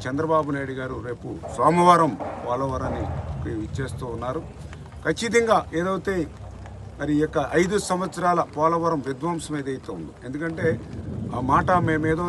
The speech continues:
తెలుగుదేశం పార్టీ ప్రభుత్వ పరంగా మేము చెప్పట్లా, సాక్షాత్తు ఐఐటి హైదరాబాద్ వాళ్ళు చెప్పారు. ఏదైతే మరి నీతి ఆయోగ్ కమిటీ ఒక రిపోర్ట్ ఇమ్మని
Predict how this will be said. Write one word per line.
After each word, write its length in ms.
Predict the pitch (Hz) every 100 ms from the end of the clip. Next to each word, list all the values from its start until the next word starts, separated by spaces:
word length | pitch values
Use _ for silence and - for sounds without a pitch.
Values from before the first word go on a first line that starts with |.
| -
తెలుగుదేశం 640 | 139 156 170 165 165 165 160 -
పార్టీ 340 | 147 151 - 160 -
ప్రభుత్వ 340 | 151 190 - 208
పరంగా 280 | 185 175 180
మేము 140 | 165 131
చెప్పట్లా, 380 | 127 110 - 98 - - - - - - -
సాక్షాత్తు 600 | 143 185 - 196 196 - 180 165 - 156
ఐఐటి 380 | 175 180 180 170 -
హైదరాబాద్ 600 | 165 185 220 208 190 180 170
వాళ్ళు 160 | 156 143
చెప్పారు. 340 | 135 151 - - - - - 139
ఏదైతే 380 | 175 - 180 190 147 135 - - - - -
మరి 120 | 135 139 147
నీతి 240 | 208 - 107 95
ఆయోగ్ 280 | 98 - - 156
కమిటీ 300 | 165 202 151 107 -
ఒక 80 | - 127 135
రిపోర్ట్ 400 | 160 233 233 - 185
ఇమ్మని 320 | 180 185